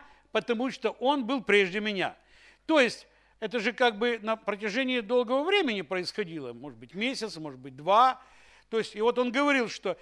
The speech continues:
«я не Христос, идет за мною сильнейший меня». И когда наступил этот момент,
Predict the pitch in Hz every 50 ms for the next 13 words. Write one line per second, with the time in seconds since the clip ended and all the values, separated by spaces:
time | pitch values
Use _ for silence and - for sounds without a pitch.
0 | - - - 175 180 185 214 226 - 254 285 - - - 370 370 359 277 - -
1 | - _ _ _ _ _ - 175 160 190 262 240 175 208 269 269 311 381 392 381
2 | 302 254 - - 254 240 214 214 220 208 185 - - 196 180 175 175 160 151 139
3 | 117 - _ _ _ - - _ - 170 - - 220 220 269 285 285 247 - -
4 | 277 - 302 311 269 254 233 - 214 180 165 196 196 202 233 311 381 415 427 403
5 | 349 - -